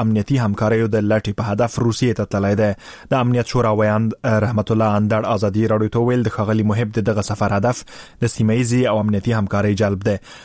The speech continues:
ښاغلی محب روسیې ته داسې مهال سفر کوي چې په افغانستان کې جګړو زور اخیستی او هره ورځ له بېلابېلو ولایتونو د سختو وسلوالو نښتو راپورونه ورکول کیږي.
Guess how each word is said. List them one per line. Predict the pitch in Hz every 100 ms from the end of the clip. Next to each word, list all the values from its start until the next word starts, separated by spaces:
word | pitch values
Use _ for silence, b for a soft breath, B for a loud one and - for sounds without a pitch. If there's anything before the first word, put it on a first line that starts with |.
| B -
ښاغلی | 110 113
محب | 107 123 117
روسیې | 117 - 123
ته | 113
داسې | 113 -
مهال | 107 110
سفر | 107 107 110
کوي | - 127
چې | 123
په | 113
افغانستان | 104 101 117
کې | 110
جګړو | 110 107 107 110
زور | 123 135
اخیستی | 120 131 127
او | 107
هره | 110 117
ورځ | 117 120 - B B B
له | 131
بېلابېلو | 123 131 120 120 117
ولایتونو | 113 107 - 120
د | 107
سختو | - 113 -
وسلوالو | 107 - 98 101 104 101
نښتو | - 107 110
راپورونه | 98 107 104 101
ورکول | 98 - 107
کیږي. | 104 - 107 104